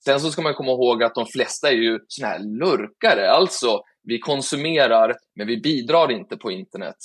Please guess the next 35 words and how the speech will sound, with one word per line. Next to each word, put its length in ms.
Vi 60
skriver 500
inte, 260
vi 120
laddar 280
inte 260
upp 180
och 80
så 100
vidare, 220
utan 200
vi 80
tar 200
del 260
av 100
annat. 480
Eh, 240
och 180
det 260
är 40
ju 180
en 60
ganska 220
stor 320
del 340
av 420
de 120
här 120
plattformarna, 640
alltså 280
att 120
man 80
ska 140
skapa 800
saker. 580